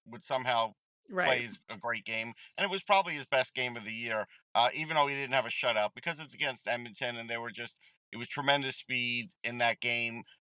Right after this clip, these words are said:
Speaker 1: McDavid had a couple really good chances, uh, was very <laughs> shocked that he lost the puck off his stick in the shootout, but, you
Speaker 2: Yep.
Speaker 1: know, you had in our notes, they weren't a good shootout team, and that's, you know, that was evident. Uh, but listen, the Flyers'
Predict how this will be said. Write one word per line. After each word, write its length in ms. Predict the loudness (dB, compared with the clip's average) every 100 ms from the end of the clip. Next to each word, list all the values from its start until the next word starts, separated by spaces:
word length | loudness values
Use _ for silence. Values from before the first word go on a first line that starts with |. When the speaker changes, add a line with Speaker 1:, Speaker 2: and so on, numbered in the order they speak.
| -6
Speaker 1:
McDavid 400 | -4 2 2 4
had 120 | 4 4
a 40 |
couple 420 | 2 2 2 0
really 320 | 0 0 0 0
good 200 | -4 -2
chances, 680 | 0 0 -2 -6 -6 -8 0
uh, 180 | 4 4
was 100 | 2
very 220 | 4 4 4
<laughs> 40 |
shocked 540 | 2 4 4 4 -4 -18 -18 -16 2
that 100 | 4
he 100 | 4
lost 280 | 4 4 4
the 60 | 2
puck 260 | 2 4
off 160 | 2 2
his 140 | -2
stick 320 | -4 -2 -2 -4
in 100 | -8
the 60 |
shootout, 420 | -6 -2 2 4 2
but, 100 | -2 -4 _ _ -4
you 80 | 4
Speaker 2:
Yep. 80 | 6
Speaker 1:
know, 180 | 6 2 -8 -20 -20 _ _ _ -8
you 160 | 0 6
had 220 | 6 6
in 100 | 2
our 120 | 2
notes, 300 | 4 2 0
they 120 | 0
weren't 260 | 4 4 2
a 60 | -2
good 160 | -6
shootout 420 | -4 2 4 4
team, 320 | 0 -4 -2 0
and 80 |
that's, 380 | 2 0 -2 -14
you 80 | -2
know, 260 | 0 0 -2 _ _ _ 2
that 160 | 4
was 180 | 2 -2
evident. 520 | 0 0 0 -4 -8 -20 _ _ _
Uh, 300 | 4 6 4 4
but 240 | 4 4 0 -18 _ _ _ _ _
listen, 240 | -10 -8 -10
the 80 |
Flyers' 540 | 2 6 6 4 -4